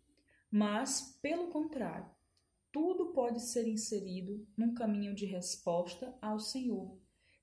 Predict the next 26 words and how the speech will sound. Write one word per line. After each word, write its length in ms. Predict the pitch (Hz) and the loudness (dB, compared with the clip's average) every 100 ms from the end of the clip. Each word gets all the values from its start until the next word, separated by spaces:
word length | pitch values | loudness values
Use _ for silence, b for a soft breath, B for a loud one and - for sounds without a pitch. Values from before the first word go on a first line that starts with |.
| - | -4
que 120 | 294 | -2
tem 680 | 294 - 240 208 202 214 - - - | 0 4 4 4 2 -2 -8 -6 -2
um 160 | 370 | -2
projeto 800 | - 247 208 - 226 226 233 - - _ | 2 4 4 2 2 2 -4 -10 -12 _
estupendo 1040 | 226 320 320 - - 320 - 220 202 196 202 | 4 4 2 -6 -8 -10 -4 -2 -2 -4 -4
para 280 | 208 196 | -4 -2
nós. 580 | 233 226 - - - - _ _ - | 0 0 -2 -6 -8 -10 _ _ -2
Então, 380 | 277 285 294 320 | 0 4 2 2
o 40 | |
Senhor 420 | - 285 254 277 | 0 0 2 0
tem 220 | - 247 | 0 0
este 280 | 254 - 254 | 0 -2 -4
chamado 640 | 247 - 262 233 220 220 | -4 0 0 2 0 -2
para 260 | 220 226 262 | -2 -2 0
nós. 600 | 269 185 180 - - - _ - | 0 0 -4 -8 -8 -14 _ -2
Mas 400 | 269 277 - - | 0 0 -2 -4
que 200 | - 311 | -2 0
chamado 680 | - 370 349 240 226 269 320 | 0 0 2 2 2 0 0
é 180 | 320 | -2
esse? 400 | 202 - - - - _ _ _ - b b b - | -4 -4 -6 -6 -10 _ _ _ -20 b b b 0
É 120 | 294 | 4
um 160 | 311 - | 4 4
convite, 500 | 233 220 233 247 - | 2 2 0 -2 -2
como 200 | 220 214 | 2 2
eu 80 | |
dizia, 440 | 214 214 214 190 | 2 -2 -2 -4